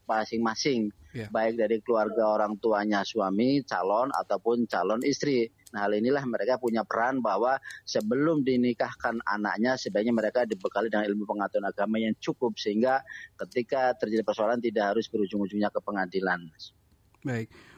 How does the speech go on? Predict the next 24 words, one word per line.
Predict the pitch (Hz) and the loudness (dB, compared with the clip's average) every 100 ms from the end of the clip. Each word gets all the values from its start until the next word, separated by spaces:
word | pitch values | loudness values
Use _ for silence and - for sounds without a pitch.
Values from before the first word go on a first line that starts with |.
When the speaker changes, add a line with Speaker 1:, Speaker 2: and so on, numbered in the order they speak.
| - | -2
Speaker 2:
Bekasi | 143 151 143 - 185 | 2 6 6 4 2
ini | |
kan | 185 214 202 - | 2 2 -2 -2
masyarakat | 156 147 151 143 160 | -2 2 2 2 2
juga, | 175 160 - | -2 -4 -10
masyarakatnya | - 139 151 143 147 180 | -6 -4 -2 -2 0 0
juga | 147 135 127 | 0 0 0
masih, | 127 127 135 131 127 135 | -2 -4 -4 -2 -2 -4
eh, | 143 127 123 120 120 | -4 -2 -2 -4 -6
kalau | - 123 123 | -6 -4 -2
dibilang, | 127 120 139 160 165 156 | -2 0 0 -2 -4 -8
eh, | 104 117 | -8 -8
pengetahuan | 120 120 117 120 127 131 135 | -4 -4 -4 -4 -2 -4 -4
dan | 120 | -6
juga | 120 | -6
sebagainya, | 123 120 110 113 143 | -8 -6 -6 -4 -6
eh, | 139 _ - 117 110 113 - | -10 _ -10 -8 -8 -10 -12
masih | 131 143 131 | -12 -10 -8
sangat | 127 120 | -8 -6
minim | 139 143 127 | -2 -2 -2
begitu | 113 113 - - - - | -4 -10 -14 -20 -20 -4
di | 127 123 | -2 0
Kabupaten | 123 123 120 123 | 0 0 0 0
Bekasi. | 120 120 120 | 0 0 -2